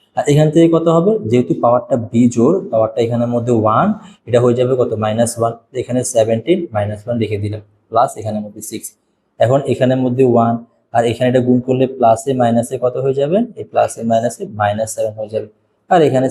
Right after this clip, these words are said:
সেভেনটিন আসবে। এবার এখানের মধ্যে কি হবে, এখানেও প্লাসে মাই-, এই যে এই প্লাস এই মাইনাস গুণ করলে প্লাসে মাইনাসে মাইনাস সেভেন, প্লাস এখানের মধ্যে সিক্স। এখন একটা জিনিস আমরা এখানের মধ্যে দেখি, এখানে প্লাস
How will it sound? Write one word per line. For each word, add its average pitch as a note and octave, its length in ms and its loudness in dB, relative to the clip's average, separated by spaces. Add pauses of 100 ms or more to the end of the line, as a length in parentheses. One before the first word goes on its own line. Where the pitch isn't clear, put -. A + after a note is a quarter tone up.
সেভেনটিন A#2 480 2
আসবে। A2+ 180 -2 (160)
এবার B2+ 160 0 (100)
এখানের C3+ 280 -4
মধ্যে D3 220 -4
কি C#3+ 140 -4
হবে, D#3 160 2 (160)
এখানেও A#2 340 0
প্লাসে A2+ 320 -2 (100)
মাই-, A#2+ 200 2
এই A2+ 80 0
যে A#2+ 140 2
এই C3 140 0
প্লাস D#3+ 200 0 (140)
এই A#2 120 -6
মাইনাস G#2+ 220 -8 (120)
গুণ A#2 180 -2
করলে A#2 220 -2
প্লাসে A2 260 -4 (100)
মাইনাসে A#2 420 0 (600)
মাইনাস G#2+ 300 0 (100)
সেভেন, G#2 220 -2 (420)
প্লাস A#2 240 2 (120)
এখানের A2 340 -2
মধ্যে A#2 220 -2 (220)
সিক্স। - 260 -8 (520)
এখন B2 240 0
একটা A#2+ 160 -2
জিনিস A2+ 200 2
আমরা A2 160 0
এখানের A2 240 -4
মধ্যে A2 160 -6 (120)
দেখি, A2 160 -16 (420)
এখানে F3 240 4 (160)
প্লাস B2 220 2